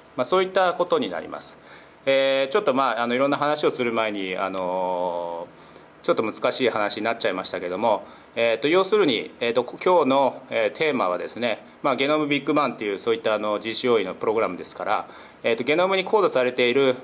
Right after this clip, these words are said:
えーと、多重遺伝子群がですね、えー、まあ、あの、我々生きていく上での、その、多様な外界からの情報を識別するということ。それから、その多重遺伝子群が逆にそれぞれの、えー、個体の情報も、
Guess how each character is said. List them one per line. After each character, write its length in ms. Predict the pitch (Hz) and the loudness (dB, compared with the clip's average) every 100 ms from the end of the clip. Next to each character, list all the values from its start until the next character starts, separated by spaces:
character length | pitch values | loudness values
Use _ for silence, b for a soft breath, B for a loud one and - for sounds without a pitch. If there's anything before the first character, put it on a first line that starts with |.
| - | -2
え 140 | 113 | -2
ー 40 | 104 | -2
と、 100 | 113 | -2
多 140 | 131 | -2
重 140 | 151 | 0
遺 40 | 147 | 2
伝 160 | 165 | 2
子 120 | 160 196 | 2 2
群 180 | 175 | 2
が 100 | 110 | 2
で 80 | 82 | -2
す 100 | - | -6
ね、 220 | 98 95 - B B B B | -8 -8 -10 B B B B
え 960 | 110 110 104 104 101 101 101 98 95 101 - | 0 2 2 2 2 2 2 2 0 -4 -4
ー、 40 | |
ま 360 | 147 143 87 - - - - - | 0 2 0 -6 -20 -20 -10 -4
あ、 60 | |
あ 80 | 120 | 0
の、 400 | 120 120 117 120 | 2 2 4 4
我 160 | 135 143 | 2 4
々 160 | 143 | 4
生 60 | 151 | 2
き 100 | - | 0
て 100 | 139 | 0
い 80 | 127 | 0
く 100 | 120 | 2
上 120 | 117 | 2
で 140 | 110 | 2
の、 360 | 107 120 117 110 - - | 2 2 2 0 -6 -14
そ 180 | - | -8
の、 300 | 104 101 101 101 | -4 -2 -2 0
多 160 | 123 | 0
様 220 | 135 143 | 2 2
な 240 | 151 156 123 | 2 2 0
外 320 | 135 131 127 | -2 -2 0
界 160 | 143 135 | 0 0
か 100 | 160 | 0
ら 60 | |
の 120 | 160 120 | 0 -2
情 200 | 113 101 | -2 0
報 140 | 139 | 0
を 60 | 135 | 0
識 260 | - 113 | -2 -4
別 220 | 107 110 | -2 -2
す 220 | - - 113 | -4 -10 -6
る 120 | 117 | -4
と 120 | 87 | -4
い 100 | 87 | -6
う 20 | |
こ 140 | 85 85 | -8 -6
と。 200 | 76 - B B B | -8 -10 B B B
そ 100 | - | -2
れ 80 | 147 | 0
か 120 | 147 | 2
ら、 160 | 147 147 | 2 2
そ 120 | 151 | 0
の 100 | 147 | 0
多 140 | 151 | -2
重 120 | 151 170 | -2 2
遺 60 | |
伝 140 | 185 185 | 2 0
子 120 | 202 | -2
群 60 | 175 | 0
が 120 | 120 | 0
逆 320 | 120 123 160 | 0 0 -2
に 240 | 202 185 | -2 -2
そ 180 | - 147 | -2 0
れ 120 | 156 | 0
ぞ 120 | 151 147 | 2 2
れ 140 | 123 | 2
の、 360 | 117 135 98 B B B 107 | 4 2 2 B B B -2
え 120 | 107 | -2
ー、 20 | |
個 140 | - 135 | -2 0
体 280 | 185 196 | 0 0
の 140 | 220 156 | -2 0
情 220 | 147 170 | 2 2
報 240 | 170 202 | 2 2
も、 360 | 202 190 180 | 4 4 2